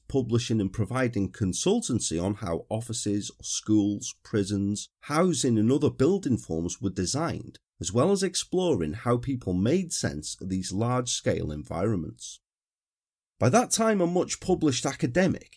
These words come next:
he had gone on to study human behaviour in the reactions that one would have in an emergency or a dangerous incident such as a fire, and had the previous year, just two months before he sat on that train,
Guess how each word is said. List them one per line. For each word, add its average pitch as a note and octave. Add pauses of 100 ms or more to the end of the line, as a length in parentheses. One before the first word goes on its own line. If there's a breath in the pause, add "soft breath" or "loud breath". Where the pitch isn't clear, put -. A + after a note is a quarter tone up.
(160)
he A2+
had A#2
gone A3
on E3+
to -
study B2
human G3+
behaviour F#3
in G2
the G2+
reactions A#2
that F2+
one A2
would A2
have G#2
in G2+
an G2+
emergency G#2 (260)
or F#2+
a F#2+
dangerous A2+
incident A2
such -
as D#2+
a D#2
fire, A#2+ (340)
and F2+
had B2
the -
previous G#3+
year, C3 (220)
just A#2+
two G#3+
months G3
before G#2+
he G#2
sat -
on C3+
that C#3
train, B2+